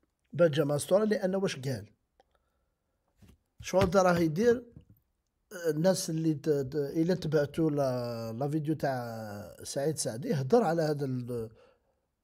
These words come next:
لو تروك، لا ديفيرونس اونتر ليستوار اي لا ميموار. دونك، هذا بنجامين ستورا واش بغا يد-،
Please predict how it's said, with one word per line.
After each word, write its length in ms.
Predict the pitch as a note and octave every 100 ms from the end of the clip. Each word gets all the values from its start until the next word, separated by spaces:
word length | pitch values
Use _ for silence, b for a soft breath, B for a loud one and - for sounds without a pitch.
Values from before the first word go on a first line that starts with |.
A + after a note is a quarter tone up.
| _ _
لو 420 | - - - B2+
تروك، 340 | C3 C#3+ A#2+ F#2+ - _ _
لا 80 | C#3
ديفيرونس 540 | C#3 E3 E3+ F#3 F3 F3
اونتر 280 | D3 D3
ليستوار 440 | C#3+ D#3+ - G#3+ A3
اي 80 | F#3+
لا 120 | E3+
ميموار. 560 | D#3 C#3+ A#2 G#2+ G#2+ - b b b b b b b b - - - - _ _ _ -
دونك، 420 | C#3+ D#3+ B2 - - _ _ _ _ _ _ _ _ _ _ _ - - _ _ _ _ _ _ _ _ _ _ _ -
هذا 340 | G3+ G#3 G3
بنجامين 480 | E3 F3+ D#3 D3 C#3
ستورا 280 | - F3 F3+
واش 220 | F3 -
بغا 180 | C3+ D#3
يد-، 300 | C3 A#2+